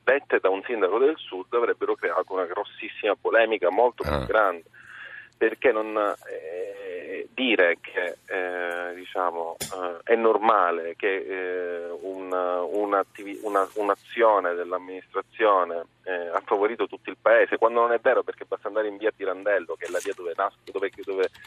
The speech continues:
Speaker 1: sono, dove ci sono queste ville pazzesche del, del clan, eh,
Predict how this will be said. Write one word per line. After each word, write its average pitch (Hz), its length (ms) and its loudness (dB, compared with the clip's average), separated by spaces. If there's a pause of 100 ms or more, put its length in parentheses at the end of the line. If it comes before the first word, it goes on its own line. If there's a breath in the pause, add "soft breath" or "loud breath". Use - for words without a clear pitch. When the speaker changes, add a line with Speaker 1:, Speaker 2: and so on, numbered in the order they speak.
(240 loud breath)
Speaker 1:
sono, 120 340 2
dove 110 180 0
ci - 120 -8
sono 143 180 0
queste - 280 -6
ville 120 360 -4
pazzesche 107 680 -2
del, 87 320 -8 (200)
del 95 220 -2
clan, 87 360 4 (760 loud breath)
eh, 101 600 2